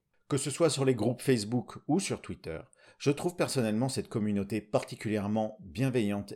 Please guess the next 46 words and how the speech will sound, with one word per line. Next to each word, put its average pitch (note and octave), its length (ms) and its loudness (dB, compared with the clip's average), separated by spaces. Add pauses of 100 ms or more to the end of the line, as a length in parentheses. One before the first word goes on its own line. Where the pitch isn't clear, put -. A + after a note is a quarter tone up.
et G#2 80 0
aidante. F2 480 -4 (540)
La A#2 80 0
compétition B2 640 -2
entre A2 160 -4
auteurs A#2 340 2
y G2 120 -2
est G2 80 -8
quasiment B2+ 440 0
absente C#3 500 -2 (360)
et E3+ 180 6
les D#3+ 140 4
conseils B2+ 500 2
et G#2 40 2
messages G#2 360 0
d'encouragement F#2+ 580 -6
sont F2+ 180 -12
très - 220 -6
fréquents. - 440 -12 (180)
Si - 180 -4
vous A2 120 -2
sentez A#2 340 -2
que F#2 100 -8
vous F2 120 -6
avez F#2+ 140 2
besoin F2+ 260 -6
de F2+ 80 -10
soutien, - 640 -6
n'hésitez G#2+ 460 -2
pas A2 280 0
à F#2 80 -10
faire F2 220 -10
appel F#2+ 320 -2
à E2+ 180 -4
elle. E2+ 200 -8 (440)
À G#2 80 2
la G#2 80 4
communauté A2 480 0
d'auteurs, G#2 400 2
hein, A2 80 -6 (280)
pas G2 120 0
à F#2 40 -2
ma F2+ 100 -4
femme. - 220 -12 (400)
Neuvième F3+ 500 6
méthode, D3+ 680 6